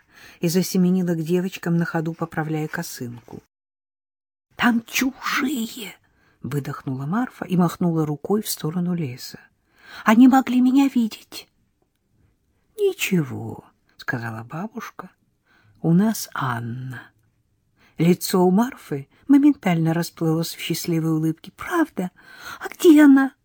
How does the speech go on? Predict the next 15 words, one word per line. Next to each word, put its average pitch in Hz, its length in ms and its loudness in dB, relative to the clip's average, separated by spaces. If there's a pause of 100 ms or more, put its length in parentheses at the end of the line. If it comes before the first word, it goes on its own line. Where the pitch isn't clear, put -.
(920)
«Там», 175 440 -2 (460)
бабушка 147 520 -4
кивнула, 170 760 0 (440)
накрытый 180 560 0
шкурами 160 480 -4
шатер, - 560 -10 (260)
«с - 160 -14
мальчиком». - 840 -6 (1160)
«С - 200 -8
Егором?» 165 720 2 (380)
уточнила 143 600 -6
Лелька. 220 460 -6 (560)
Старушка 165 520 -2
мелко 185 360 -2
закивала. 120 720 -12